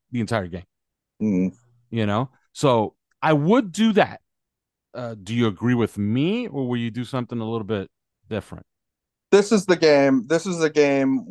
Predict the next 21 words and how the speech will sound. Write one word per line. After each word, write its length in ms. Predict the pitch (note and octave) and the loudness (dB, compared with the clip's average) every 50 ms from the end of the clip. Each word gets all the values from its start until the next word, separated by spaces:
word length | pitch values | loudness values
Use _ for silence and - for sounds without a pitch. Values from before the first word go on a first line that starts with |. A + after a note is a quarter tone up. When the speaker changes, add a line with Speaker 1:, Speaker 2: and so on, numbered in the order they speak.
| B2 | 0
Speaker 2:
One 160 | B2+ D3+ D#3 | 2 2 2
of 80 | D3+ B2 | 2 0
the 100 | A2+ A2 | -2 -8
games 380 | G2+ G#2 G2 G2 G2 G2+ - - | -8 -8 -8 -8 -10 -12 -10 -6
they 200 | A#2+ G#2+ G#2+ - | -4 -4 -4 -6
cl-, 200 | - B2+ G#2 G2 - - | -12 -16 -16 -16 -20 -12
clearly 340 | - - C#3 B2+ A#2+ A#2+ A#2 | -2 2 4 6 6 6 8
already 300 | A2 G#2+ A2 G#2+ A2 G#2 | 6 6 6 4 0 -4
did 220 | F#2+ G#2+ G#2 G2+ G2 | -4 -4 -2 -2 -2
it 60 | - | -4
earlier 440 | - G#2 G2+ G2+ G2+ F#2+ G2 F#2+ F#2+ | -2 -2 -2 0 0 -2 -2 -4 -6
this 200 | F#2+ F#2 - - | -8 -10 -8 -4
year 220 | F#2+ F#2+ F#2+ F#2 | -2 0 0 0
with 180 | F2+ F#2+ F#2+ - | 0 -2 -4 -2
the, 200 | F#2 F2+ F2+ F2+ | -2 0 2 4
um, 420 | F2+ F2+ F2+ F2+ F2 F2+ F#2 - _ - - - | 4 4 4 2 0 -4 -10 -20 _ -20 -12 -2
the 300 | - F#2+ F#2+ F#2 F#2 F2+ F#2 | 0 2 2 2 0 -2 -4
New 80 | G2+ | -4
York 240 | G2+ F#2+ F#2 F2 - | -2 -2 -2 -2 -2
Jets 240 | - F#2 F2 - - | -2 -2 -2 -2 -6
game, 380 | - F2+ F2 F2 F2 F2 E2+ | -8 -8 -6 -6 -8 -10 -14